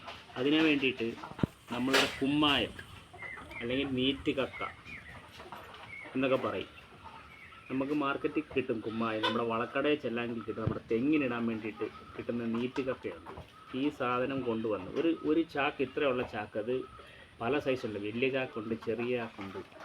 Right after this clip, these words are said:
വലുത് എനിക്ക് തോന്നുന്നു ഏകദേശം ഇരുന്നൂറ് രൂപ, നൂറ്റൻപത് രൂപയൊക്കെ ഞങ്ങളിവിടെ വളക്കടയിൽ കിട്ടുന്നത്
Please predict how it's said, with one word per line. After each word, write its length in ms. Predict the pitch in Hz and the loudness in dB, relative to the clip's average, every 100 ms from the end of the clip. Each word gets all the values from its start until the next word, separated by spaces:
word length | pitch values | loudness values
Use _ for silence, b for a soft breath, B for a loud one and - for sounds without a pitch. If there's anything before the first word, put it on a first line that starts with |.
| - - - - - 131 | -16 -18 -20 -20 -4 2
വലുത് 320 | 135 170 175 | 4 6 6
എനിക്ക് 180 | 160 165 160 | 6 6 4
തോന്നുന്നു 220 | 147 139 | 4 2
ഏകദേശം 300 | 143 147 147 135 | 2 2 2 2
ഇരുന്നൂറ് 300 | 147 156 143 | 2 2 2
രൂപ, 100 | 139 | 0
നൂറ്റൻപത് 440 | 135 135 143 143 135 | -2 -2 -2 0 2
രൂപയൊക്കെ 240 | 127 117 117 | 2 0 -2
ഞങ്ങളിവിടെ 340 | 113 123 117 107 - - - - - - - - - - - - | 0 0 0 -2 -4 -20 -20 -20 -20 -20 -20 -20 -18 -18 -16 -6
വളക്കടയിൽ 380 | 123 120 123 117 113 | -4 0 2 0 0
കിട്ടുന്നത് 360 | 107 107 92 | -4 -4 -4